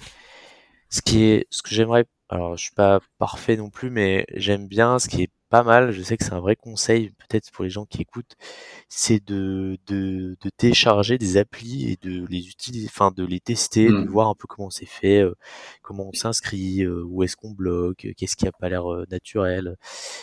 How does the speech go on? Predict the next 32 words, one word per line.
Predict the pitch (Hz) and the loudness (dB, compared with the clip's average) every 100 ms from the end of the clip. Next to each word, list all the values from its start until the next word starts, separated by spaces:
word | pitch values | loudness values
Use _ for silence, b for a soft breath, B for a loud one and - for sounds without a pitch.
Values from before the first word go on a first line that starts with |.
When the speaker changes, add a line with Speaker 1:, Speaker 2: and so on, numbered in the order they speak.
| B | B
Speaker 1:
Ça, | - 123 | 0 2
c'est | - 87 | 2 0
vraiment, | 87 98 | -2 -8
je | 107 | -10
sais | - | -6
pas | 107 | -4
si | - | -6
tu | - | -10
le | 90 | -10
fais, | - 120 | 2 6
euh, | 113 90 85 90 - | 6 6 -2 -6 0
apparemment, | 92 95 117 | 2 2 -2
c'est | - | -4
un | 87 | -4
des | 85 | -6
meilleurs | 90 104 | -6 -4
exercices. | 107 104 98 - - - _ B B B B B B B - | -4 -6 -6 -8 -12 -16 _ B B B B B B B 6
Speaker 2:
Euh, | 113 107 107 104 104 101 107 - | 8 10 8 4 2 2 -2 0
alors, | - 104 104 | 6 8 6
je | - | 4
le | 107 | 4
fais | 110 | 6
pas | 110 | 6
en | 131 | 6
tout | 127 | 6
cas | 127 | 6
avec | 117 | 6
des | 113 101 | 6 6
applis. | 110 104 - 131 151 - - - | 6 4 4 4 4 0 -6 -2
Je, | - | 4
alors, | 110 | 6
je, | - | 4